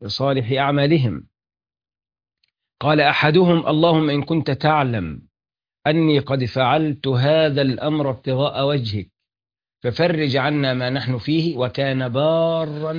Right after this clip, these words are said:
بوالديه، "ففرج عنا ما نحن فيه"، فانفرجت الصخرة فخرجوا بإذن الله تبارك وتعالى. على المسلم أن يلزم الاستغفار،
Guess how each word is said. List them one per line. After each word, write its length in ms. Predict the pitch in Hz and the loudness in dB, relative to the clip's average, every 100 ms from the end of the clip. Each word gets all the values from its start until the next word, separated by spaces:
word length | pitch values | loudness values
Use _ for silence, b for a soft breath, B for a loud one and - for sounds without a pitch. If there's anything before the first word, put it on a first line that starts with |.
| 156 | -6
بوالديه، 1000 | 135 143 156 147 139 160 156 101 87 71 _ _ _ _ _ _ _ _ _ _ _ _ _ _ _ _ _ _ - | -4 -2 0 0 0 0 0 -4 -6 -10 _ _ _ _ _ _ _ _ _ _ _ _ _ _ _ _ _ _ -10
"ففرج 460 | 117 - 160 147 131 | -6 0 0 0 0
عنا 320 | 135 139 131 | -2 -2 -2
ما 160 | 120 | -4
نحن 280 | 117 117 123 | -4 -6 -8
فيه"، 400 | 117 147 156 151 _ - | -6 -4 -4 -6 _ -10
فانفرجت 920 | 127 120 107 - 147 156 143 135 127 | -6 -6 -6 -4 -2 0 -2 -4 -6
الصخرة 840 | 120 - 135 123 - 127 123 135 131 - _ _ _ _ - | -8 -8 -8 -8 -8 -8 -8 -10 -12 -14 _ _ _ _ -12
فخرجوا 720 | 113 127 131 123 110 123 117 - | -8 -4 -2 -2 -2 -6 -8 -14
بإذن 340 | 110 117 135 127 | -10 -6 -4 -2
الله 300 | 117 120 110 | -4 -4 -6
تبارك 440 | 104 107 113 104 | -6 -6 -6 -8
وتعالى. 580 | 98 95 90 92 82 65 _ _ _ _ _ _ _ | -10 -10 -8 -8 -10 -14 _ _ _ _ _ _ _
على 200 | - 151 | -4 -2
المسلم 680 | 156 170 - - 101 80 67 _ _ _ _ _ _ _ _ _ _ - _ _ | 0 0 -2 -4 -6 -8 -12 _ _ _ _ _ _ _ _ _ _ -20 _ _
أن 160 | 104 127 | -6 -2
يلزم 400 | 139 160 139 135 | 0 0 0 0
الاستغفار، 800 | 123 117 - 120 87 110 90 | -2 -6 -8 -10 -8 -8 -8